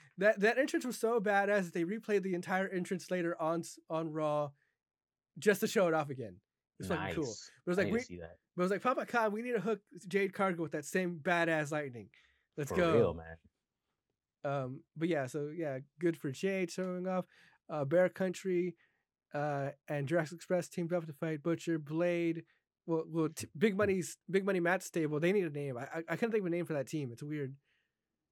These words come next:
Speaker 2: They should be called the Empire because that's, he teased it. He's like, "I'm building an empire out here, not a brand, an empire."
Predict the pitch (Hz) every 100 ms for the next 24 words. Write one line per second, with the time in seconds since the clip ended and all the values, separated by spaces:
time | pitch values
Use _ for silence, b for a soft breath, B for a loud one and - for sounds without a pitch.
0 | _ 92 - 90 90 101 98 98 95 104
1 | - 87 80 80 - 101 92 92 95 -
2 | 90 107 107 95 90 90 92 87 117 120
3 | 139 127 113 98 107 120 - 104 98 95
4 | 90 92 98 110 87 98 95 87 82 78
5 | 95 92 87 - 76 82